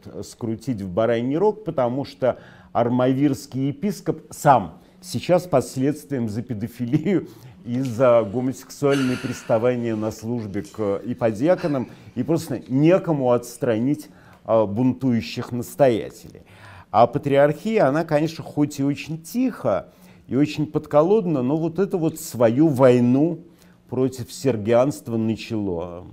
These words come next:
начала, да. Но, а, то, что расчленение Р П Ц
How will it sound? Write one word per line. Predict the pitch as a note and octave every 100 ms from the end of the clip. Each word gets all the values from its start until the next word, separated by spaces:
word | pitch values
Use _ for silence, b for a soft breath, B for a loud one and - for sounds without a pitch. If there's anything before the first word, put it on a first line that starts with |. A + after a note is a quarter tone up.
| -
начала, | G#2 G2+ - G#2 A#2
да. | A#2 D3+ E3+ B B B B
Но, | - A2 C#3 F#3 A#2+ C3 C3
а, |
то, | - F3
что | - C#3+
расчленение | C#3 D3+ - - C#3+ D3 C3+ B2 G#2 G2
Р | F#2+
П | - A#2
Ц | - - G2+ D#2+